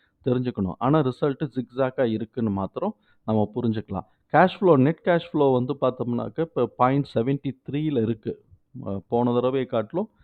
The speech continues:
இந்த தடவை ரொம்ப கம்மியா இருக்கு. ஆமா, நெட் கேஷ் ஃப்ளோ வந்து போன தடவை காட்டிலும் இந்த தடவை இன்னும் கொஞ்சம் மைனஸ்ல எக்ஸ்ட்ராவா தான் போயிருக்கு.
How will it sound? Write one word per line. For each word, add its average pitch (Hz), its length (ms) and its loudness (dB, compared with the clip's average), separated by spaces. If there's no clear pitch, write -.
இந்த 113 260 2
தடவை 120 360 0
ரொம்ப 120 680 4
கம்மியா 131 460 2
இருக்கு. 98 560 -6
ஆமா, 95 260 -2
நெட் 110 240 -4
கேஷ் 139 280 0
ஃப்ளோ 123 180 4
வந்து 113 240 0
போன 127 300 0
தடவை 139 380 -2
காட்டிலும் 139 320 -4
இந்த 156 140 -2
தடவை 131 240 -2
இன்னும் 143 180 0
கொஞ்சம் 127 260 0
மைனஸ்ல 120 440 -2
எக்ஸ்ட்ராவா 127 520 -2
தான் 120 200 -2
போயிருக்கு. 113 440 -2